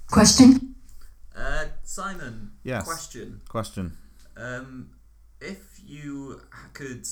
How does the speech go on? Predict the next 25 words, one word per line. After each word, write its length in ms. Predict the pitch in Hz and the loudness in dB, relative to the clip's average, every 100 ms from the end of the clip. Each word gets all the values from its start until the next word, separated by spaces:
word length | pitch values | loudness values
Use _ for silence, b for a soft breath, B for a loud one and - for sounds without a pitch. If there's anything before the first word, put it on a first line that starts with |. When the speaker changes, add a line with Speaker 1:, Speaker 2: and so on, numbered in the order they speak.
| - | -12
Speaker 2:
have 200 | 127 123 | -10 -8
any 460 | 139 135 123 110 104 - | -10 -12 -14 -14 -20 -20
kind 280 | - 117 113 | -16 -14 -14
of 180 | 107 101 - | -18 -20 -20
marmalade 680 | 110 110 104 110 101 95 - - 117 | -18 -16 -16 -16 -18 -18 -20 -10 -2
Speaker 3:
Mm-hmm. 280 | 107 90 78 - - - | 0 -2 -6 -18 -20 -14
Speaker 2:
and 320 | 110 107 104 | -12 -12 -14
any 360 | 104 113 110 | -16 -16 -16
celebrity 800 | 107 - 113 120 117 110 98 95 95 | -14 -12 -10 -10 -12 -16 -14 -16 -18
to 80 | - | -20
share 580 | - 117 113 95 90 - - _ - | -16 -14 -14 -16 -20 -20 -20 _ -20
the 60 | |
marmalade 460 | 104 101 110 107 104 113 | -16 -14 -14 -16 -18 -18
with, 360 | 110 98 113 | -16 -16 -10
Speaker 3:
Mm-hmm. 280 | 110 101 90 85 - - - - - - - - 113 | -6 -4 -6 -10 -20 -20 -20 -20 -20 -20 -20 -20 -18
Speaker 2:
who 180 | 127 127 | -16 -14
would 180 | 120 113 | -14 -16
it 140 | 104 | -16
be 360 | 123 120 120 104 - | -16 -14 -16 -18 -16
and 180 | 104 | -16
what 160 | 117 95 | -14 -16
would 200 | 104 - | -18 -16
the 60 | 101 | -14
marmalade 560 | 113 117 104 - - | -14 -14 -16 -18 -20
be? 200 | - 104 | -18 -18